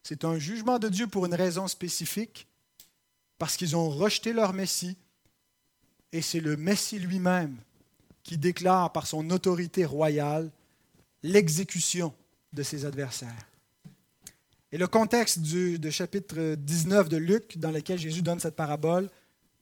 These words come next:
le reste du passage, Jésus annonce la destruction de Jérusalem. Alors, le jugement, ce n'est pas les Romains qui l'ont exécuté. C'est Christ.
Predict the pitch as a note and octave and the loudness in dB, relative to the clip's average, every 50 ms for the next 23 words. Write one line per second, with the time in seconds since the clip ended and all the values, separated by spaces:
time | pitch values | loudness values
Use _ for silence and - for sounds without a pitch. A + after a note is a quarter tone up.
0 | _ _ - C#3 C#3 C3+ D#3 A3+ B3+ A3+ F#3 F3 F#3+ F#3 G#3+ G3 F#3+ F3+ - G3+ | _ _ -8 -8 -4 4 6 6 6 6 2 -2 -2 2 4 4 4 4 4 2
1 | G#3 A3 G3+ E3+ C#3 D#3+ F#3+ F#3 D#3 D#3 F#3 G#3 G#3+ - - - D#3+ E3+ E3 E3+ | 2 2 2 0 -2 -2 -2 -2 -2 -2 -4 -6 -8 -8 -4 0 0 0 2 2
2 | F3+ F3+ F#3+ G3 F3+ - - - - C#3+ C#3 C#3+ C#3 D3 E3+ D#3+ - - - D3+ | 0 0 -2 -6 -8 -10 -12 -10 -8 -8 -8 -6 -4 -4 -4 -4 -4 -8 -8 -8
3 | - - - E3 D#3+ E3 E3 - _ _ _ D3 C#3+ C#3 C3 C3 D3 C3 C#3 C3 | -6 -6 -4 -4 -4 -4 -6 -8 _ _ _ -8 -8 -6 -6 -6 -8 -8 -8 -8
4 | C#3 C3+ C3 B2 B2 A#2+ A#2 - _ _ _ _ _ _ _ _ _ _ _ _ | -8 -6 -6 -8 -10 -12 -14 -20 _ _ _ _ _ _ _ _ _ _ _ _
5 | _ _ _ _ _ _ _ _ _ _ _ _ _ _ _ _ _ _ _ _ | _ _ _ _ _ _ _ _ _ _ _ _ _ _ _ _ _ _ _ _
6 | _ _ _ _ _ _ _ _ _ - - - _ _ _ - F3 F#3 G3 G#3+ | _ _ _ _ _ _ _ _ _ -20 -20 -20 _ _ _ 2 4 6 8 8
7 | A3 G#3+ F#3 G#3+ C#4 C4 A#3+ A3+ B3+ B3+ C4+ C#4+ D4 C#4+ A#3 - - _ _ _ | 8 8 6 6 4 4 2 2 4 6 6 6 6 4 0 -4 -10 _ _ _
8 | _ _ _ _ _ _ _ _ - - G3+ F#3+ - A#3 A#3 A#3 A#3 A3+ G3 - | _ _ _ _ _ _ _ _ -10 -8 -8 0 4 6 6 6 6 4 0 -4
9 | - _ - E3+ F3 F#3+ F#3 E3+ G3 F#3+ G3 G#3 G#3+ G#3 E3 C3 - _ _ _ | -12 _ -6 2 2 4 6 6 4 4 4 2 0 0 -2 -4 -10 _ _ _
10 | _ _ _ _ _ _ _ _ _ _ - F3+ E3+ E3+ E3+ E3+ D3+ D3 D#3+ - | _ _ _ _ _ _ _ _ _ _ -8 -4 -2 0 0 0 -2 -4 -6 -8
11 | - - - D3+ C#3+ C3 - _ _ _ _ _ _ _ _ _ _ _ _ _ | -10 -10 -8 -10 -10 -10 -12 _ _ _ _ _ _ _ _ _ _ _ _ _
12 | _ - _ _ _ _ _ _ _ _ _ _ _ _ _ _ _ _ _ _ | _ -20 _ _ _ _ _ _ _ _ _ _ _ _ _ _ _ _ _ _
13 | _ _ _ _ - - - F3+ F3+ - - A#3 G#3 - - - - - | _ _ _ _ -10 -4 -4 -2 -2 -2 -4 -6 -6 -8 -10 -14 -16 -18